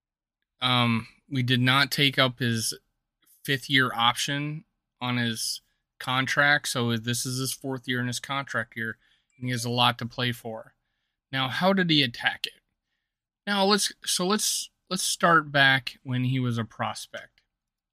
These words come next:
and go over some things and the reasons why we drafted him.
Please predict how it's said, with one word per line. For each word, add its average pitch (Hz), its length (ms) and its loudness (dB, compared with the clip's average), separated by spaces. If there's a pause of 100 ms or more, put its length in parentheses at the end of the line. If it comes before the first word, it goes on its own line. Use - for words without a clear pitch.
(140)
and 135 120 -8
go 165 380 -2
over 151 260 -2
some 131 240 -4
things 131 640 -2 (680)
and 135 160 -4
the 139 60 -2
reasons 156 400 -2
why 190 240 2
we 147 140 -2
drafted 113 500 -4
him. - 220 -20